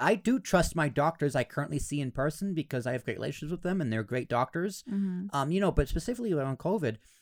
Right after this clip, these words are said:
Speaker 1: when New York City f-, was firing doctors for, like, not following certain
Speaker 2: Yeah.
Speaker 1: mandates, I was just like,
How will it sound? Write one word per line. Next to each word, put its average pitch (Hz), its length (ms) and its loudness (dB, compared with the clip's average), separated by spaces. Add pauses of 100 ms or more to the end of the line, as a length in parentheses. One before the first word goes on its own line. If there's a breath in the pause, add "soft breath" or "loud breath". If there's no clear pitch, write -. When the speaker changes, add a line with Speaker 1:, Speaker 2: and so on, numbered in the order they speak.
(360 soft breath)
Speaker 1:
when 151 180 4
New 226 100 4
York 226 160 4
City 170 300 2
f-, - 440 -16
was - 200 -4
firing 180 640 2
doctors 202 760 -4
for, 139 140 -6
like, 131 220 0 (120)
not 135 380 -2 (140)
following 151 480 4
certain 135 300 0
Speaker 2:
Yeah. 127 60 0
Speaker 1:
mandates, 180 640 0 (800 soft breath)
I 170 120 2
was 175 80 4
just 170 140 0
like, 165 220 4